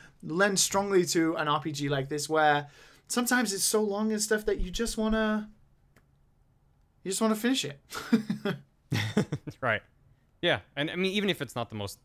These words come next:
Speaker 2: replayable, I think, you know, being on an island for however many, maybe decades, it's like, yeah, just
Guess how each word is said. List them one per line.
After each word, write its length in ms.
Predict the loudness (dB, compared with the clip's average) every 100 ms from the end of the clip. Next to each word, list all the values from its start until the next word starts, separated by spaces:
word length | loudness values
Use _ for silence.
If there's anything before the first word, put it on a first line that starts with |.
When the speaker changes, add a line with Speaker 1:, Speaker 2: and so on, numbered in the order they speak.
| -10
Speaker 2:
replayable, 680 | -10 -4 -4 -2 -6 -6
I 40 | -8
think, 380 | -6 -8 -8 _ _ _ _ _ _ _ _ _ -20 -10
you 100 | -6
know, 160 | -4 -4
being 240 | -4 -2 0
on 100 | -2
an 80 |
island 420 | 0 0 -2 -6 -8
for 360 | -10 -8 -8 -10 _ _ -8
however 360 | -2 -2 -2
many, 420 | -4 -2 -4 -6 -10 _ _ -18
maybe 520 | -12 -4 -2 -2 -2
decades, 720 | -2 -2 -2 -4 -6 -8 -14 -18 _ _ _ _ _
it's 80 | -6
like, 180 | -4
yeah, 180 | 0 -2
just 280 | -2 -10 -14